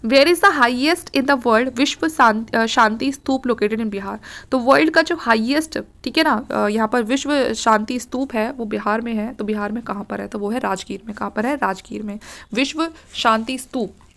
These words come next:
located in बिहार, तो बिहार में कहाँ पर है? राजगीर में। तो विश्व शांति स्तूप जिसे हम वर्ल्ड पीस पैगोडा भी बोलते हैं, ये ऑप्शन नंबर सी टिक कर लेना, वर्ल्ड पीस पैगोडा भी बोलते हैं, इसकी हाइट है चार सौ मीटर और ये situated है on the hills of Rajgir in Bihar,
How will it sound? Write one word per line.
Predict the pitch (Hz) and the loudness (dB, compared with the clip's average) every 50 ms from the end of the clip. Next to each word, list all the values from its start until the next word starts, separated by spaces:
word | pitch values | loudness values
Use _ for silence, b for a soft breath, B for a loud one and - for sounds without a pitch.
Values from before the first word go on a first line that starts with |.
| - - | -10 -8
located | 214 208 - 233 220 247 254 254 | -6 -2 -2 -2 -2 -2 -2 -4
in | 220 | -4
बिहार, | - 196 202 208 208 240 320 339 | -4 -4 -2 0 0 0 0 0
तो | 330 - 208 | -4 -8 -8
बिहार | 196 202 208 202 202 214 | -8 -6 -6 -6 -6 -6
में | 240 240 | -4 -2
कहाँ | 220 214 214 214 | -2 -2 -2 0
पर | 220 233 | 0 -2
है? | 302 359 381 | -2 -2 -2
राजगीर | 370 196 196 202 - - - - - | -4 -4 -6 -6 -8 -10 -12 -12 -12
में। | 214 208 214 - B B B B B B B B | -12 -12 -12 -14 B B B B B B B B
तो | - 254 | -2 0
विश्व | 220 285 339 339 427 415 415 | 2 2 0 2 4 2 2
शांति | 415 - 294 269 247 254 285 294 | 4 6 4 4 4 2 -2 -2
स्तूप | 285 - - - - 311 302 233 185 196 | -4 -4 -8 -4 2 2 2 2 2 -2
जिसे | 220 220 - | -4 -2 0
हम | 254 247 262 262 233 | 2 4 2 2 4
वर्ल्ड | 214 240 247 262 247 | 2 2 2 2 0
पीस | - 247 240 254 - | -4 -4 -6 -4 -4
पैगोडा | - 247 226 202 220 220 220 220 | -2 -2 0 2 2 4 4 2
भी | 208 233 226 | 2 0 -2
बोलते | 202 202 196 190 - 202 | -4 -6 -6 -6 -6 -8
हैं, | 202 196 196 | -8 -6 -6
ये | 202 | -6
ऑप्शन | 208 208 - - 220 | -6 -6 -4 -4 -6
नंबर | 208 208 214 | -4 -4 -6
सी | - 220 | -6 -6
टिक | 208 - 214 - | -6 -8 -6 -4
कर | - 208 | -2 0
लेना, | 214 220 226 262 311 359 B B B B B B - | 0 2 2 2 0 0 B B B B B B 2
वर्ल्ड | 214 226 240 254 | 2 2 2 0
पीस | - 240 247 240 | -2 -4 -4 -4
पैगोडा | - 240 220 208 208 202 208 | -2 -2 0 0 2 2 2
भी | 208 226 | 2 0
बोलते | 208 214 214 208 214 262 | 0 0 0 0 0 -2
हैं, | 269 - | -2 -2
इसकी | 233 - - - 240 | -4 -6 -8 -6 -6
हाइट | 208 208 202 196 196 - | -2 -2 -2 -2 -2 -4
है | 294 | -4
चार | 285 - - 220 214 214 | -2 0 2 2 2 2
सौ | 214 - 247 | 2 -2 -2
मीटर | 226 202 196 185 - 190 196 220 B B B B B B | -2 -2 -4 -4 -6 -6 -6 -8 B B B B B B
और | 208 220 | 0 0
ये | 220 254 | 0 0
situated | - - 220 - - 233 226 - 254 240 | -2 -4 -4 -2 0 -2 0 0 2 2
है | 285 320 | 2 2
on | - 226 220 | 2 2 0
the | 214 226 226 220 | 0 -2 -4 -4
hills | 214 220 220 - - 226 | -4 -4 -4 -2 -2 -4
of | 214 - | -2 -2
Rajgir | 202 196 202 - - 254 262 285 | -4 -4 -4 -4 -6 -4 -4 -4
in | 269 233 | -4 -4
Bihar, | 214 190 190 180 202 202 190 | -6 -8 -8 -4 -2 -2 -2